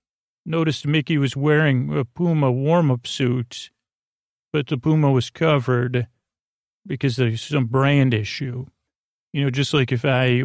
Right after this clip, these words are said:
ever got a Dustbuster warm-up suit, they'd probably say, "Okay, we," like, I said, "Don't worry, I'm gonna change the D to an F." And they said, "Well, it's still our brand." And I say, "Well, my ba-, brand is filibustering. Let me talk to you about it for a few minutes about, uh,"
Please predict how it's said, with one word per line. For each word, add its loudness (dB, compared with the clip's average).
ever 2
got 2
a -2
Dustbuster -2
warm-up 2
suit, -6
they'd -2
probably 2
say, 0
"Okay, 2
we," -2
like, -2
I 0
said, -6
"Don't 0
worry, 4
I'm 2
gonna 0
change 0
the -2
D 2
to 2
an -2
F." 0
And -2
they -2
said, -6
"Well, 0
it's -2
still -2
our 2
brand." 0
And -4
I -2
say, 0
"Well, 2
my 2
ba-, 0
brand 2
is -2
filibustering. 0
Let 0
me 2
talk 2
to -2
you 2
about -2
it -2
for -4
a -2
few -2
minutes 0
about, 0
uh," 0